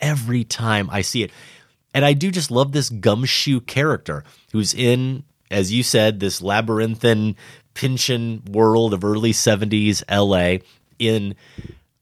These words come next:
the setup to our review of this film, I described it this way. I said, "Take the Big Lebowski's perpetually stoned protagonist,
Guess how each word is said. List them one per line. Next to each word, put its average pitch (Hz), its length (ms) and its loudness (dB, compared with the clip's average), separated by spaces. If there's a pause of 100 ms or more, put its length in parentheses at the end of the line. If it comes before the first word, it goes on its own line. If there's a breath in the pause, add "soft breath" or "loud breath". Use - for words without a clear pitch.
(160)
the 113 120 0
setup 143 420 2
to 110 160 0
our 101 140 4
review 95 380 0
of 131 60 2
this 95 180 -2
film, 90 320 0 (440 loud breath)
I 95 400 2
described 104 380 0
it 95 80 -4
this 104 180 -2
way. 92 140 0
I 92 40 0
said, 98 220 -2
"Take 135 260 0
the 120 80 -4
Big 120 220 0
Lebowski's 107 680 -2
perpetually 107 880 -2
stoned 101 440 0
protagonist, 90 680 -4